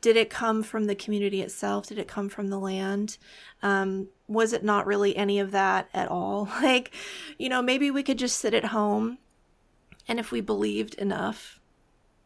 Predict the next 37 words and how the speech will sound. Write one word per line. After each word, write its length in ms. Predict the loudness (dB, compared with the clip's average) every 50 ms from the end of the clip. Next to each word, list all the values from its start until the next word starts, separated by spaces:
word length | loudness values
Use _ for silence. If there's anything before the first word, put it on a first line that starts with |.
| _ _ _
we 180 | -4 -2 -2 -2
could 120 | -2 -4
heal 240 | -2 -2 -2 -2 -2
ourselves. 840 | -2 -4 -4 -4 -4 -4 -2 -2 -2 -2 -4 -6 -8 -10 -12 -14 -14 _ _ _ _ _ _ _ -20 -20 -20 _ _ -2
There's 260 | 2 2 2 2 2
this 200 | 0 -2 -2 -2
study 480 | -2 -2 0 2 2 2 2 2 2 2
of, 360 | 2 2 0 0 -2 -6 -12 -12
uh, 300 | -10 -8 -6 -6 -6 -4
knee 260 | -2 0 0 0 0 0
surgeries 840 | -2 -4 -6 -6 -6 -6 -8 -6 -6 -6 -6 -6 -8 -10 -12 -14 _ _ _ _ -10
that 160 | -8 -6 -6
I 80 | -4 -4
don't 140 | -4 -4 -4
know 100 | -4 -6
if 140 | -8 -8 -10
you've 140 | -12 -10 -8
heard 180 | -8 -6 -6
about, 400 | -4 -4 -4 -2 -2 -4 -6 -8 -6
but 280 | -6 -4 -4 -6 -8 -12 _ _ _ -14 -14 -12 -12 -14 -18 -20 -20 -20 -20 -20 -20 -20 -20 -20 -8 -4
it 160 | -2 -2 0
was 180 | 0 -2 -2 -2
to 120 | -4 -4
test 500 | -2 0 2 2 2 2 0 -4 -6 -6
the 140 | -6 -4 -2
impact 480 | -2 -2 -2 0 0 -2 -2 -4 -6
of 120 | -8 -6 -6
different 380 | -6 -6 -4 -4 -4 -6 -6
types 540 | -8 -8 -6 -4 -4 -4 -6 -8 -10 -10 -10 -6 -6
of 380 | -4 -2 -2 -4 -4 -6 -8 -8
knee 140 | -6 -4 -4
surgery 600 | -4 -4 -4 -4 -4 -4 -2 -2 0 0 -2 -4
for 260 | -6 -6 -8 -6 -6
this 220 | -4 -6 -6 -6
one 160 | -6 -6 -6
particular 420 | -6 -6 -8 -8 -8 -6 -8 -8 -8
condition. 580 | -8 -6 -6 -6 -6 -6 -8 -8 -10 -12 -12